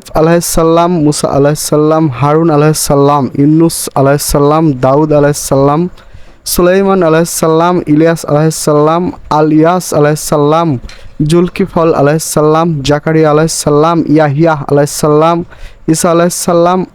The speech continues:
ও মুহাম্মদ সাল্লাল্লাহু আলাইহি ওয়াসাল্লাম। এদের মধ্যে ইব্রাহিম পূর্ব সকল নবী আদম,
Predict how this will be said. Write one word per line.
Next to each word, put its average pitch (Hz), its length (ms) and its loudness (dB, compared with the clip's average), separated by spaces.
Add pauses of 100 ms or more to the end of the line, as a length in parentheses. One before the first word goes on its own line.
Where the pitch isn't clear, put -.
ও 170 160 0 (160)
মুহাম্মদ 165 640 2 (300)
সাল্লাল্লাহু 156 840 2
আলাইহি 147 220 2
ওয়াসাল্লাম। 139 760 0 (1400)
এদের 190 220 2
মধ্যে 180 800 2 (340)
ইব্রাহিম 170 500 0
পূর্ব 170 380 0
সকল 185 480 0
নবী 165 320 2
আদম, 151 500 0